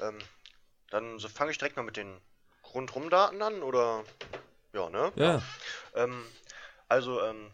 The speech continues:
Speaker 1: für die Leute, die Stranger Things noch nicht kennen oder es kennen und es einfach interessiert, ähm,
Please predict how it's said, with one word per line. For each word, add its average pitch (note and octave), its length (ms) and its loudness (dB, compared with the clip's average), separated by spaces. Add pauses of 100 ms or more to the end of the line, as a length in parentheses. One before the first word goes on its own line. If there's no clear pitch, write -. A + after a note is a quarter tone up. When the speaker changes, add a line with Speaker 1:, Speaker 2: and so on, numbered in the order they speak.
Speaker 1:
für B2 100 -8
die A#2 80 -8
Leute, A#2 320 2
die G#2 240 -8
Stranger G2 300 -6
Things - 260 -10
noch F#2+ 80 -2
nicht A2+ 260 -8 (140)
kennen B2+ 380 0 (220)
oder F#2 520 4
es - 180 -6
kennen A#2 200 0
und G#2 160 -6
es - 180 -10
einfach F#2+ 240 -6
interessiert, A2+ 680 -2
ähm, F#2+ 300 -6